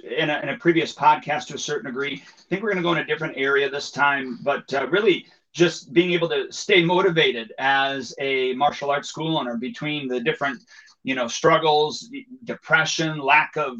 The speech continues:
of motivation on a daily basis, those type of things. And, and, you know, I don't wanna get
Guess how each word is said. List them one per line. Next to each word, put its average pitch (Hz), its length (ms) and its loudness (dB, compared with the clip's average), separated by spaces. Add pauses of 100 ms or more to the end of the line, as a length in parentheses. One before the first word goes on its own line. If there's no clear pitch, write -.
(140)
of 127 180 -2
motivation 151 880 0
on 135 160 4
a 127 80 -6
daily 147 280 -2
basis, 160 440 0
those 160 220 -4
type 151 240 0
of 117 80 -14
things. 147 300 -6
And, 127 200 -6 (280)
and, 156 220 0 (400)
you 165 140 0
know, 160 240 -4 (420)
I - 120 -4
don't 160 80 2
wanna 143 180 0
get 147 220 -6